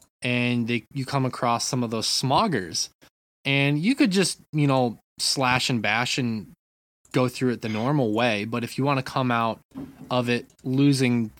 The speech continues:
the least amount of health, you wanna utilize Aerith's range to her full ability. And I like that there are multiple ways to approach the battle, like, similar to the first.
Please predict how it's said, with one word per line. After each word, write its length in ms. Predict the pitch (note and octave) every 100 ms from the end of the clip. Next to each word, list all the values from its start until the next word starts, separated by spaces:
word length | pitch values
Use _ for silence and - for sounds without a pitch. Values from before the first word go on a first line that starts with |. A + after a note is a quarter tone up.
| -
the 80 | B2+
least 280 | C#3 -
amount 260 | C3+ A#2+ A2
of 60 | -
health, 420 | C3+ B2 A#2+ - _ _ _ C#3+
you 160 | D#3
wanna 240 | D3+ D3+ C3+
utilize 680 | B2+ C#3 B2+ A#2+ A#2 A2 - - B2
Aerith's 600 | A#2+ A#2 A2 - - - _ _ _ -
range 520 | B2+ D3 D#3+ C3+ -
to 180 | - A#2+
her 640 | - A#2 A2 A2 G#2+ G#2 - _ _ -
full 200 | - A#2+
ability. 560 | G2+ A#2+ A#2 G2 F#2+ - - - - _ _ _ -
And 440 | B2+ B2 B2 C3 -
I 120 | C#3
like 360 | C3 C3+ D#3 D#3
that 340 | D3+ C3 B2 _ _ _ _ _ _ -
there 260 | C#3 C#3
are 60 | B2+
multiple 560 | B2 B2 B2 B2+ B2 G#2
ways 400 | G#2 A2 B2 -
to 120 | A2
approach 440 | A#2 B2 A2+ -
the 80 | B2
battle, 380 | G2+ G#2+ D#3+ B3
like, 260 | C4 G#3+ - _ -
similar 460 | - B3 F#3 E3
to 100 | C3+ C3+
the 100 | A2+
first. 480 | - B2 G#2+ -